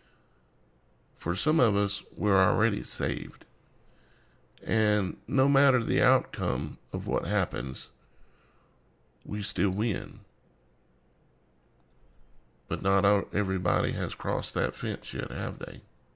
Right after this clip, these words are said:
But we do have to,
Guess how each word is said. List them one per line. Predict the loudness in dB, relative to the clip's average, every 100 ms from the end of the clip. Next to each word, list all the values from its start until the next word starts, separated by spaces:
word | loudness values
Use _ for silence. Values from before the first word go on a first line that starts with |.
| _ _ _ _ _ _ _ _ _ _ _ _ _ _ _ _ _ -20 _ -20 -20 _ -20 -20 -20 _ _ _ _ _ _ _ _ _ _ _ _ _ _ -4
But | 0
we | 2 4
do | 4 4 4
have | 4 4 0
to, | -2 0 0 -2